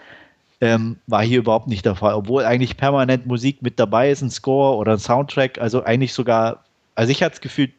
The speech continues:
permanent, ich weiß nicht, ob's wirklich so ist, ähm, aber vieles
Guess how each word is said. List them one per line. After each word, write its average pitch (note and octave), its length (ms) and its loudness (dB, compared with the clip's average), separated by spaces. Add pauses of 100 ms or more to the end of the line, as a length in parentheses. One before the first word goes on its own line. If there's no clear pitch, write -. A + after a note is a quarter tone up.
permanent, B2 600 0
ich D3 180 -14
weiß A#2+ 160 2
nicht, C#3 120 -6
ob's - 200 -10
wirklich C3+ 280 -4
so C3 120 -4
ist, E3+ 220 -2 (580)
ähm, A#2+ 340 2
aber A2+ 220 0
vieles C#3 400 -2